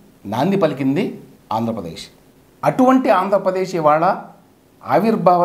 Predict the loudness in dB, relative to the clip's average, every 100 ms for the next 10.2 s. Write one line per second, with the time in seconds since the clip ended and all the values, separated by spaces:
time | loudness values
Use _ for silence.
0 | 0 -2 -4 -2 0 -2 -2 0 2 0
1 | -6 -20 -8 -4 -4 -4 -2 -2 -2 -4
2 | -4 -6 -8 -6 -6 -6 -10 -20 _ _
3 | _ _ _ _ _ -2 2 4 2 0
4 | -4 0 0 2 0 -2 -8 -14 -18 _
5 | _ _ _ -4 0 2 4 4 2 -2
6 | -10 -20 _ _ _ _ _ -14 -2 2
7 | 4 4 2 0 -2 -2 -2 -2 -6 -14
8 | -20 _ _ _ _ -2 0 2 0 -2
9 | -4 -2 -2 0 0 0 -4 -6 -2 -2
10 | 0